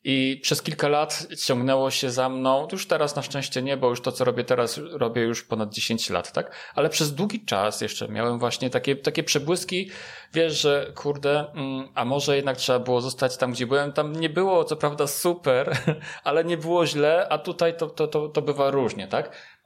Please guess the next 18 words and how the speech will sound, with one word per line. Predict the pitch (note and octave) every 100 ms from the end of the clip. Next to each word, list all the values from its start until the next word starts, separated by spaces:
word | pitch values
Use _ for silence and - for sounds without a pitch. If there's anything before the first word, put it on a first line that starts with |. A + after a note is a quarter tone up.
| -
Nie | C#3 F3+
mam | C3
już | G#2+
w | -
tej | A2+
chwili | - A2 G#2+
czegoś | G#2 G#2+ -
takiego. | - G2 G2 A2+ G3 - _ _ _ _ _ _ - - -
Ty | B2+ A#2+ A2 A2 - - - -
jesteś | A2 A#2+ - A2
na | A2
nowej | A2+ A#2+ A#2+
drodze | A2+ A#2 A#2 A2+
przy-, | - - -
od | A2 -
czterech | - - A#2 A#2 A2+ B2
lat. | G2+ F2 - - - _ _ -
E, | F#2 F2+ F2 F2 F2+